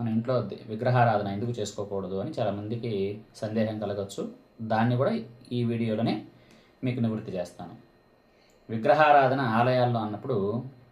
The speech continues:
ప్రతిరోజు అక్కడ స్వామివారికి అర్చన, నివేదన కార్యక్రమాలు జరుగుతూ ఉంటాయి. ఆ చేయించే అర్చకుడికి ఏదైనా గనక గుడిలోకి వెళ్ళకూడని పరిస్థితులు, అంటే అంటు కానీ,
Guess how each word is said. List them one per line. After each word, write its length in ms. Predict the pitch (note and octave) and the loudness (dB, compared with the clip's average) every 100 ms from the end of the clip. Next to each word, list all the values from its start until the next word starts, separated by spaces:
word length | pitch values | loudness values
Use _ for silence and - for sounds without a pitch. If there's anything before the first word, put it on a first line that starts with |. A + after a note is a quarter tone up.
| _ _ | _ _
ప్రతిరోజు 600 | C3 B2+ C#3+ D3+ E3+ F3 | -2 0 0 4 4 6
అక్కడ 640 | G#3 F3 - C#3+ A2 A2 A2 - - | 6 4 4 4 4 2 -4 -8 -16
స్వామివారికి 800 | - - A#2+ C3 C3+ C3 B2 C3+ | -12 0 2 2 2 0 0 -4
అర్చన, 460 | - A2 - C3+ C3+ | -4 -4 -4 -4 -2
నివేదన 420 | A#2+ A2 A#2 A2+ | -2 0 0 -2
కార్యక్రమాలు 480 | G#2+ G#2+ G#2+ G2+ A#2 | -2 -4 -4 -4 -4
జరుగుతూ 300 | G#2+ F#2+ F#2+ | -4 -4 -6
ఉంటాయి. 340 | F2+ F2+ F#2+ - - - - - - - - - | -10 -12 -14 -16 -20 -20 -20 -20 -20 -20 -14 -4
ఆ 160 | A2 A2 A#2+ | -2 0 0
చేయించే 400 | B2 C3 B2+ C#3 | 2 2 0 2
అర్చకుడికి 960 | G#2 G#2 - - B2 B2 G2+ G2+ G#2 - - - - - | 2 0 -6 -4 -4 -2 -2 -2 -4 -14 -20 -20 -18 -6
ఏదైనా 380 | A2 A#2+ C3+ C#3 | -2 0 0 0
గనక 300 | C3 A#2+ A2 G2 - - _ _ _ _ _ _ _ _ _ _ _ _ _ _ _ - | 0 0 0 -2 -6 -20 _ _ _ _ _ _ _ _ _ _ _ _ _ _ _ -12
గుడిలోకి 480 | A#2+ C3 C3+ C#3 C3+ | 0 0 4 4 4
వెళ్ళకూడని 640 | G#2+ A#2+ C3+ C3+ B2 A2+ | 2 4 4 4 2 0
పరిస్థితులు, 500 | A2 G2+ - - F2+ - - _ | 0 -4 -6 -12 -12 -12 -18 _
అంటే 180 | A2+ A2 | -6 -2
అంటు 260 | G#2+ G#2+ A2 | -2 -2 -2
కానీ, 380 | A2 G#2 B2 | -2 -2 -4